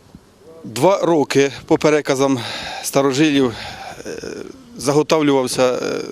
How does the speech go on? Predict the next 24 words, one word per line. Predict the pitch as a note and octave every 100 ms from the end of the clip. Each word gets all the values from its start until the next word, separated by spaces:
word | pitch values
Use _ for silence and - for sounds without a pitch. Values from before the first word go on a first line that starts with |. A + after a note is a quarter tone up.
| -
ліс. | C3 D3 - - - - - - - - - -
Е, | G#2+ A2+ A2 - - - - - - - - - -
люди | D3+ E3
самі, | E3 E3+ D#3+ C#3+ F#2 - - B2+ B2
е, |
будували, | A#2+ B2+ B2+ A2+ G#2 G#2
самі | - A3+ G3+
селяни. | - A2+ G#2 G2 A2 - -
Е, | C3 A#2+ -
раніше, | E3 F3+ - C#3
до, | - C#3+ C#3 C3+
до | C3 D3
речі, | C#3+ C#3+
раніше | C3+ C#3+ D3 - C#3
село | - D3 C#3
називалося | C3 C3 C3+ B2+ C3 A#2+ - -
не | C#3
Сари, | - C#3+ C3+
а | B2+
Крутьки. | C#3 C#3+ - A2 F2 - - -
Це | - C3+
зараз | D#3+ C#3+ B2+
воно | A#2+ C3
вже, | A#2+ B2+